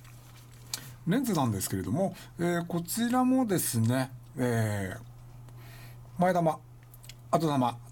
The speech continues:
ともに擦れ傷、引っかき傷とか、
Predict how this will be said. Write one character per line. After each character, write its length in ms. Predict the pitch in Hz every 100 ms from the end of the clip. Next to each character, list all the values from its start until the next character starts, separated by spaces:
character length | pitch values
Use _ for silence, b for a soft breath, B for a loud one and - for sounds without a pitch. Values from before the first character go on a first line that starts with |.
| -
と 80 | 113
も 160 | 101
に 220 | 123 170 - - - - - - - - - - - - - - - - - - -
擦 120 | - 160
れ 60 |
傷、 260 | - 95 - - 147
引 100 | -
っ 20 | -
か 160 | 147
き 140 | - -
傷 280 | 110 98
と 120 | 101 92
か、 300 | 143 170